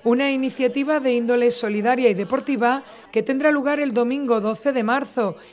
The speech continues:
y que se incluye en la programación conmemorativa del Día Internacional de la Mujer,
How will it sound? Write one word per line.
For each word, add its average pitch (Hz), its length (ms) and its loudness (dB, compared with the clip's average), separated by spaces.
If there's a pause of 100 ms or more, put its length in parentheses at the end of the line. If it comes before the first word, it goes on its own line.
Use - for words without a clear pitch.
(100)
y 226 120 -2
que 247 140 2
se 269 160 -2
incluye 262 440 -2
en 277 80 -2
la 233 180 0
programación 226 720 -2
conmemorativa 226 920 -2
del 226 200 0
Día 226 160 -2
Internacional 226 760 -4
de 262 80 -2
la 202 100 -2
Mujer, 202 520 0